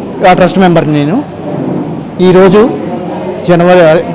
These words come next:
ఫిబ్రవరి ఇరవై ఐదో తారీఖు మెహర్ బాబా నూట ముప్పై ఒకటవ జయంతి సందర్భంగా మేము ఒక కార్యక్రమం every year చేస్తూ ఉంటాం. ఈ ఫిబ్రవరి ఇరవై ఐదో తారీఖు పేదలకు అన్నదానం చేస్తాము. So మెహర్ బాబాని గురించి తెలి-, చెప్పాలి అంటే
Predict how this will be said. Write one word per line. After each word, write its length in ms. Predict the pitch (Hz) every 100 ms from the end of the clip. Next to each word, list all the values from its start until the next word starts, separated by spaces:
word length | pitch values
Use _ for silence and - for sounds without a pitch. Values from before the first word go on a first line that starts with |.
| 156
ఫిబ్రవరి 360 | 160 185 190 185
ఇరవై 240 | 175 180
ఐదో 140 | 180
తారీఖు 400 | 185 160 175 196
మెహర్ 360 | 233 190 160 175
బాబా 460 | 175 170 180 175 165
నూట 380 | 156 165 170
ముప్పై 400 | 190 175 165 185
ఒకటవ 600 | 175 175 165 175 170 185 226 - - - -
జయంతి 400 | 180 180 - - - - - - - - - - -
సందర్భంగా 520 | 185 180 180 185 220
మేము 220 | 202 175
ఒక 80 | 160
కార్యక్రమం 580 | 156 170 175 196 190 175
every 300 | 165 185 202
year 180 | 202 196
చేస్తూ 200 | - 170
ఉంటాం. 280 | 156 190
ఈ 100 | 214
ఫిబ్రవరి 400 | 170 160 175 175
ఇరవై 200 | 170 165
ఐదో 120 | 165 165
తారీఖు 400 | 151 143 233 277 - - - 175
పేదలకు 340 | 180 185 175
అన్నదానం 340 | 170 170 170
చేస్తాము. 600 | 160 160 - 151 151 - - - - - 226
So 160 | 226
మెహర్ 260 | 170 170 185
బాబాని 680 | 185 185 190 185 185 185 175
గురించి 340 | 170 180 180 180
తెలి-, 600 | 175 170 156 - - 180
చెప్పాలి 340 | - 180 185
అంటే 280 | 165 180